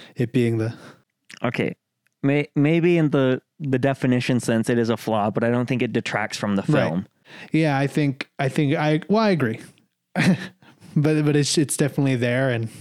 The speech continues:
Speaker 1: w-, once I realized that, I couldn't sort of forget about it.
Speaker 2: One thing I wanted to talk about that I feel we, we've kind of broached the subject of, of the two worlds.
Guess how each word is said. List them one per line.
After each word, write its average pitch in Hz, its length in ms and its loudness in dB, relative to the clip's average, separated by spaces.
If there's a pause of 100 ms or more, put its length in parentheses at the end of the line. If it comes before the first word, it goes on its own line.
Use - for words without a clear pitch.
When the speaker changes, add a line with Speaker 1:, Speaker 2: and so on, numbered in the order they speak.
Speaker 1:
w-, 135 200 -2
once 135 240 0
I 117 100 0
realized 123 500 0
that, 123 160 2
I 120 80 0
couldn't 127 340 -2
sort 123 240 0
of 117 80 -2
forget 127 360 -2
about 117 280 0
it. 127 160 -2 (720)
Speaker 2:
One 165 240 2
thing 185 140 2
I 170 80 4
wanted 151 320 2
to 135 60 0
talk 117 300 0
about 120 420 0
that 117 200 0
I 120 80 0
feel 131 560 0 (960)
we, 139 160 2
we've 143 260 0
kind 160 200 0
of 143 80 -2
broached 151 280 0
the 143 120 0
subject 131 580 0
of, 120 300 0
of 120 180 -2
the 123 80 0
two 131 260 0
worlds. 113 720 0